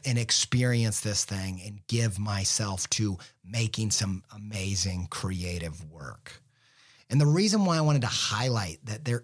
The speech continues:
is no theory of everything, even that's what we're attempting to do, it's still a really worthy pursuit. Because the,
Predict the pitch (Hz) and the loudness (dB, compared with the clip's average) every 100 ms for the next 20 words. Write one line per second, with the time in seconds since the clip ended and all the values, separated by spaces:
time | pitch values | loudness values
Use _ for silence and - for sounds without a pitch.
0 | - 147 156 135 113 120 131 135 113 101 | 2 4 6 6 4 2 2 2 2 -2
1 | - 117 123 113 107 104 98 107 107 101 | -2 2 4 2 0 -2 -4 -2 0 -2
2 | - 85 85 87 117 107 98 95 - 87 | -2 -6 -6 -4 -2 0 0 -2 -4 -6
3 | 104 92 78 - 113 104 98 95 85 80 | -6 -8 -6 -2 0 0 -2 -2 -4 0
4 | 110 85 69 82 _ _ - - _ 120 | 0 0 -6 -12 _ _ -20 -20 _ -4
5 | 117 - - 160 160 143 123 113 104 120 | 0 2 2 4 4 2 2 0 2 2
6 | 131 123 110 98 92 - _ _ 104 117 | 2 2 0 -2 -6 -10 _ _ -2 4
7 | 113 98 98 92 87 - _ - 104 92 | 4 4 2 0 -4 -10 _ -6 -2 0
8 | - - 69 - - - - _ _ _ | 0 0 -4 -10 -16 -18 -20 _ _ _
9 | - 98 107 95 110 | -6 0 0 0 -2